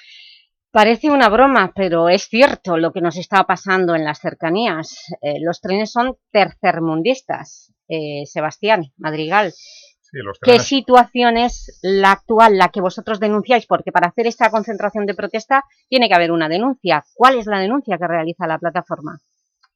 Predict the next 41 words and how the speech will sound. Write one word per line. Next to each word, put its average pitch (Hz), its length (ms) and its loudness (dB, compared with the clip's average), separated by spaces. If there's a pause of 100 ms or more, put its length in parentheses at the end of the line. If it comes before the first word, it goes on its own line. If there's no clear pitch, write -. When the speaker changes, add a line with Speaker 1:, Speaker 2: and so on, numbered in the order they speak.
Speaker 2:
Bueno, 113 200 -8
la, 110 240 -2
la 107 340 0
denuncia 127 360 0
que 147 60 0
hacemos 147 380 -4
es 120 140 -4
la 123 140 -2
situación 120 640 -6
de, 101 540 -4
en 107 200 -12
la 107 80 -2
que 107 80 -8
se 107 100 -14
encuentra 110 560 -4
el, 107 80 -4 (160)
el 107 120 -6
tren 113 160 -8
convencional, 107 580 -8 (380)
tanto 101 260 -10
de 98 160 -4
cer-, 120 160 -6
no 117 80 -6
solo 117 220 -2
cercanías, 98 580 -10 (440)
Speaker 1:
Bueno, 185 280 -2
<laughs> - 20 -2
Speaker 2:
porque 196 160 -4 (240)
Speaker 1:
eh, 170 100 -4 (220)
Speaker 2:
la, 117 140 -4
la, 113 180 -2
también 120 220 -2
la 135 60 4
media 127 180 4
distancia, 135 320 0 (100)
Speaker 1:
es 110 40 2
Speaker 2:
porque 175 100 2
no 165 60 0
Speaker 1:
cierto. 143 200 0
Speaker 2:
olvidemos 120 440 -4
que 117 120 -2